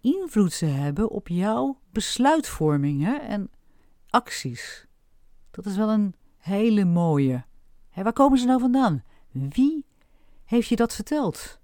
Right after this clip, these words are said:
Of waar heb je dat nou opgepakt? En wat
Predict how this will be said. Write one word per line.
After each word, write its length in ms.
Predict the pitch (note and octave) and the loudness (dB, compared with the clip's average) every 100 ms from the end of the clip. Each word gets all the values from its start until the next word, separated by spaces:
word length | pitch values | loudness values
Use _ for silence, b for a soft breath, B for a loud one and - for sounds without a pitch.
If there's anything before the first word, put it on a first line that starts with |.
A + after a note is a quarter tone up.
| _ _ _ _ | _ _ _ _
Of 100 | C#3+ | -2
waar 100 | G3 | 0
heb 80 | A3+ | 2
je 80 | B3+ | 0
dat 100 | B3+ | 2
nou 120 | A#3 | 0
opgepakt? 760 | - - - D#3 - - - _ _ _ _ _ _ _ _ _ _ _ _ _ _ _ b b b | -2 -6 -4 -6 -6 -18 -18 _ _ _ _ _ _ _ _ _ _ _ _ _ _ _ b b b
En 260 | G3 G#3 F3+ | -2 -2 0
wat 500 | B3 D4 - - | -2 -2 -12 -14